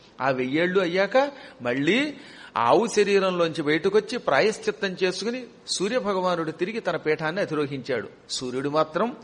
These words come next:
కాలం కలిసిరాక అంత గోపతి, గోపతి శరీరంలో దాక్కోలేదా? ఇక మహానుభావుడైన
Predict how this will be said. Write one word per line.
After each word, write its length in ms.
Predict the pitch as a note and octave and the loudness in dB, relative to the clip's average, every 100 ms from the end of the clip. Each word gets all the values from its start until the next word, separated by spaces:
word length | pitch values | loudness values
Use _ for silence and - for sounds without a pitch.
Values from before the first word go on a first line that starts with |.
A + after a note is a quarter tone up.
| - - | -20 -6
కాలం 320 | A#2 B2+ E3 | -2 0 -2
కలిసిరాక 680 | E3 C#3+ E3 E3+ G3 B3 B3+ - - - - - | -2 -4 0 2 2 2 -2 -4 -20 -20 -16 -2
అంత 260 | C3+ - G3 | -2 2 4
గోపతి, 600 | D3+ G#3 - C#4 C4+ - - C#3 | 10 8 8 2 0 -4 -8 4
గోపతి 380 | E3 F#3+ G3 F#3+ | 6 8 6 2
శరీరంలో 520 | F3 F3 F3 E3 D#3+ | 4 6 6 4 6
దాక్కోలేదా? 600 | D3 C3+ - C3+ B2+ C3+ - - - - - - _ _ - _ _ _ - - - | 6 4 4 2 2 0 -2 -14 -20 -20 -20 -20 _ _ -20 _ _ _ -20 -16 -2
ఇక 260 | E3+ D#3 A#2+ - - - - - - - - - | 2 4 2 0 -20 -20 -20 -20 -20 -20 -20 -8
మహానుభావుడైన 1080 | C3 C#3 G#3 B3+ G#3+ G#3 G3+ F#3+ F3 D#3+ C3 | -4 0 2 2 0 2 4 4 2 -2 -4